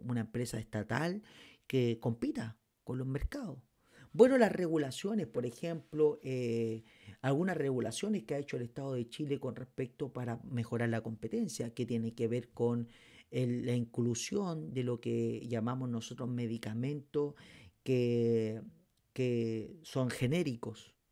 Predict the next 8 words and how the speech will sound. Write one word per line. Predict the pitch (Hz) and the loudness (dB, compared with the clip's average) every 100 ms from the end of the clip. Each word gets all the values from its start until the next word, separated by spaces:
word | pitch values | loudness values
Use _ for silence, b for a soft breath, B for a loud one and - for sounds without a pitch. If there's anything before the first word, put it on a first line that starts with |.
| _ _ _ _ _ _ _ _ _ _ _ _ | _ _ _ _ _ _ _ _ _ _ _ _
¿sí? | - 135 - - - | -4 -4 -4 -10 -8
Esos | 113 - 127 | -6 -2 2
medicamentos | 131 117 123 120 127 | 2 2 0 0 -4
genéricos | - 127 131 - 185 180 | -6 -2 -2 -2 -2 -2
genera | 151 131 135 135 | -4 -4 -2 0
de | 127 120 | 0 -2
que | 120 | -2
obviamente | 120 127 113 117 123 - 117 107 | -2 0 0 0 -2 -2 -2 -2